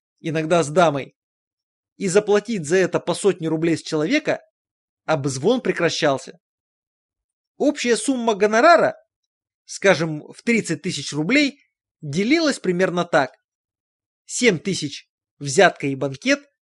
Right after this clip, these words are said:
три тысячи – аппаратура и музыканты,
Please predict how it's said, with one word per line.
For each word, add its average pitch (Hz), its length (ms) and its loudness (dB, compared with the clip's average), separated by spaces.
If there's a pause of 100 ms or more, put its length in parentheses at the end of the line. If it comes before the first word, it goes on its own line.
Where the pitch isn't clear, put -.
(460)
три 226 240 2
тысячи – 156 600 -4 (280)
аппаратура 170 640 2
и - 160 -10
музыканты, 240 760 0